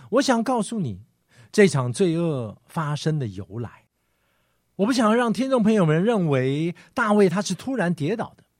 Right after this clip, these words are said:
他不是的，他的盔甲上面早就已经出现了裂缝。我们来看撒母耳记下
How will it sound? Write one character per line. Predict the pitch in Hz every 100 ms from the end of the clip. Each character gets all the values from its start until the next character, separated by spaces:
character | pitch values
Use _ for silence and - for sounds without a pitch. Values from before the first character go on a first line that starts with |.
| -
他 | 247
不 | 202
是 | - 339
的， | 311 113 _ _ _ _ _ _ _ _
他 | - 156
的 | 143
盔 | - 165
甲 | 139
上 | 113 147
面 | 131 127 117
早 | 107 131 135 143 147 147
就 | 131 294 233
已 | 151
经 | 123 175 175 175 - _
出 | - 170 160 156 151
现 | - 175 135 101
了 | 92 90 _ _ -
裂 | 139 120 -
缝。 | - 165 117 _ _ _ _ _ _ _ _ _ - -
我 | 151
们 |
来 | 160 147
看 | 151
撒 | 127 160
母 | 147
耳 | 110
记 | - 156
下 | - 170 90